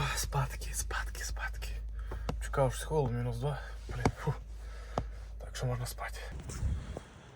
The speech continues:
Доброго раночку всім. Дімончик вже з своїм залізним конем.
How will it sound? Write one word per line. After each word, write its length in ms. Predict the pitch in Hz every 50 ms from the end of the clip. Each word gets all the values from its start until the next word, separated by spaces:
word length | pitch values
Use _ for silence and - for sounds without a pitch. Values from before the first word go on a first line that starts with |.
| - - - - - - -
Доброго 640 | 131 135 139 143 165 165 165 160 170 175 165 175
раночку 420 | 190 190 190 196 196 185 - - 190
всім. 580 | - - 208 202 202 208 214 214 214 208 202 - - - - -
Дімончик 680 | 135 131 120 127 135 143 151 156 160 165 - 175 160 143
вже 160 | 139 160 156
з 100 | - -
своїм 220 | 170 160 160 156
залізним 380 | 147 160 165 160 156 160 156 147
конем. 380 | - 160 160 156 160 165 156